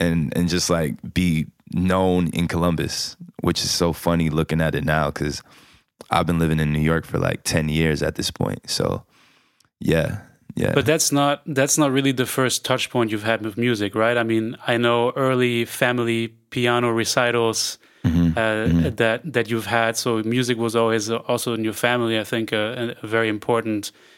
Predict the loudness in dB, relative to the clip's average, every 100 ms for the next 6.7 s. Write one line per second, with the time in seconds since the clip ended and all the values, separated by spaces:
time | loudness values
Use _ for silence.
0 | _ -10 -2 0 2 0 -2 -6 -4 -2
1 | 2 4 4 4 4 2 2 0 -2 -2
2 | 0 2 0 -2 -8 -20 -20 _ 0 0
3 | 0 0 0 0 0 0 -2 0 0 0
4 | 0 -2 -2 -8 -20 _ _ -2 0 0
5 | 0 0 0 0 0 -2 -4 -6 -6 -4
6 | -4 -4 -6 -6 -4 -4 -6